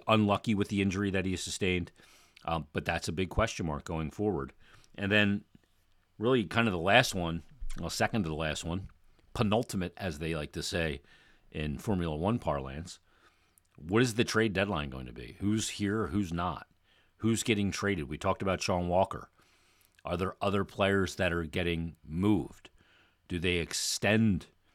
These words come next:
Nick Seeler, or he's in the final year of a deal? Does he get moved?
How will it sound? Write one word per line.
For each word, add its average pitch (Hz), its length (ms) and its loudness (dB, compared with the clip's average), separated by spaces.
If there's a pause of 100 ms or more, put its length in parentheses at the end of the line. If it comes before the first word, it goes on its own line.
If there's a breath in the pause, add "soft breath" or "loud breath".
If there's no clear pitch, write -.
(160)
Nick 95 260 0
Seeler, 117 580 2
or 95 440 0 (760 soft breath)
he's 82 180 -10
in 101 60 0
the 104 60 2
final 92 300 2
year 82 140 0
of 73 80 -6
a 76 40 -6
deal? 76 160 -6
Does - 180 -8
he 117 200 -6
get - 200 -8
moved? - 440 -14